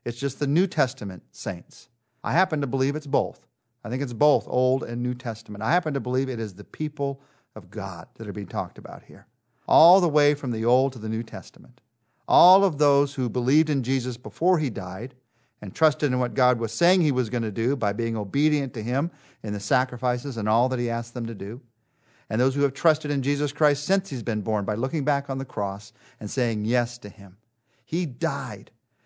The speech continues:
And through faith in him, you and I have this incredible relationship with him. He is resurrected. And through our faith in him, we have this awesome life that's only in him. This woman with the moon beneath her feet and the stars around her head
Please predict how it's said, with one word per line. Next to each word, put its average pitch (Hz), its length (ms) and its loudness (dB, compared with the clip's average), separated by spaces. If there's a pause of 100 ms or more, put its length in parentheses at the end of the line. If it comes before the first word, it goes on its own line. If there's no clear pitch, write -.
(120)
And 127 160 0
through 151 160 0
faith 202 480 2
in 127 120 0
him, 127 280 0
you 151 140 0
and 147 100 0
I 147 140 4
have 139 240 -2
this 135 180 -2
incredible 143 460 0
relationship 147 720 -2
with 110 140 -8
him. 113 140 -4 (180)
He 170 160 4
is 151 120 0
resurrected. 165 760 0
And 113 100 -4
through 160 220 2
our 147 260 6 (140)
faith 190 420 2
in 147 80 0
him, 139 200 2
we 147 120 -2
have 143 160 0
this 139 160 -2 (140)
awesome 156 480 2
life 170 420 0
that's - 160 -6
only 143 300 0
in 143 100 -4
him. 165 300 -6 (580)
This 147 220 0
woman 185 400 4
with 139 160 0
the 123 80 -2
moon 180 400 4
beneath 156 300 2
her 127 100 -2
feet 180 320 4
and 135 100 0
the 113 60 -2
stars 160 420 4
around 143 280 2
her 127 100 -2
head 165 280 2